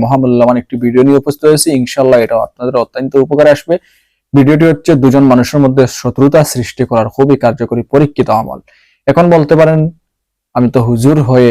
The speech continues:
এখন কেমনে দুজন মানুষের মধ্যে শত্রুতা সৃষ্টি করার ই দিলাম? এটা তো ঠিক করি নাই।" এটা ঠিক করি নাই না ঠিক করছি, এটা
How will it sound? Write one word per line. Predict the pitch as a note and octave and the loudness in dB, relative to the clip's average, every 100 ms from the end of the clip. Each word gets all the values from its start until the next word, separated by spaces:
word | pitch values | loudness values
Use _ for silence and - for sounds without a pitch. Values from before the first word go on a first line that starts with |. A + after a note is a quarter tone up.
| A2+ | 0
এখন | A2 A#2 | -2 -6
কেমনে | A2+ C3+ C#3 C#3 C3+ | -2 2 4 4 2
দুজন | B2 B2 B2 | 2 2 2
মানুষের | A#2+ A#2 B2 | 0 0 -2
মধ্যে | A#2 A2+ | -2 -4
শত্রুতা | - B2+ C#3 C#3+ | -8 -2 0 0
সৃষ্টি | B2+ A#2+ - A#2+ | -2 -6 -8 -4
করার | A#2 A2 | -2 -2
ই | A2+ | -4
দিলাম? | A2 A2+ B2+ G#2+ - | -4 -2 -2 -2 -8
এটা | - | -8
তো | F#2 | -8
ঠিক | - G#2+ - | -10 -14 -12
করি | A2 G#2+ | -14 -14
নাই।" | - _ _ _ _ _ _ _ _ _ _ _ - | -18 _ _ _ _ _ _ _ _ _ _ _ -2
এটা | C#3+ | -2
ঠিক | D3 D3 | 0 0
করি | E3 E3+ | 0 2
নাই | F3+ F#3+ | 2 0
না | G#3+ D#3+ | 0 0
ঠিক | D3 C#3 | 2 0
করছি, | C#3+ C#3 D3 | 0 0 2
এটা | B2+ | 2